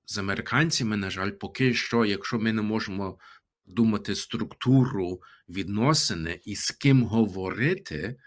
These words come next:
бо Ром правий. Навіть попри всі історичні,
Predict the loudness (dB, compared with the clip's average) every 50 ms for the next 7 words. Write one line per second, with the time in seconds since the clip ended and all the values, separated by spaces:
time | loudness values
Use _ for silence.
0 | -20 _ _ 0 4 4 4 4 4 2 -2 0 0 2 4 4 2 2 0 -4
1 | -12 _ _ _ -20 -20 _ _ _ _ _ -2 2 4 4 4 2 0 -2 -2
2 | -2 -2 -2 -2 -2 -6 -6 -4 -4 -4 -2 0 0 0 -2 -4 _ _ _ _
3 | _ _ _ _ -2 0 0 0 2 0 0 2 2 2 0 -2 -4 -2 0 0
4 | 0 0 -2 -4 -10